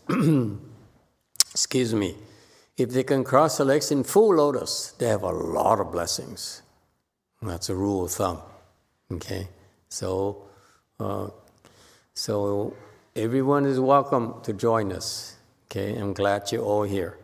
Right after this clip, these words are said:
Uh, that's what we're here for. I'm also very pleased that I have more and more very competent, uh, disciples who are a very good, uh, uh, strong foundation, very high level kung fu,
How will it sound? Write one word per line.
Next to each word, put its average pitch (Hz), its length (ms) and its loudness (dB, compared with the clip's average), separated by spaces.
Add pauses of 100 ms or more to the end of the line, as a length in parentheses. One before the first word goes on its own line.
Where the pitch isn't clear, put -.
(180)
Uh, 90 380 -6 (300)
that's - 260 -4
what 95 140 -2
we're 95 180 -2
here 98 240 0
for. 90 340 -4 (540)
I'm 95 120 -4
also 92 360 -2
very 95 320 0
pleased 104 680 -2 (380)
that 90 640 -4 (380)
I 104 100 -4
have 98 280 -4
more 123 960 4
and 117 120 0
more 113 800 4
very 104 340 -2
competent, 127 840 0 (420)
uh, 95 440 -4
disciples 104 960 0
who 101 140 -2
are 90 460 0 (500)
a 90 100 -4
very 110 420 2
good, 95 480 -2
uh, 101 40 -2
uh, 90 640 -6
strong 107 400 0
foundation, 107 920 0
very 104 200 -2
high 101 280 0
level 98 480 0
kung 110 300 -2
fu, 117 200 -2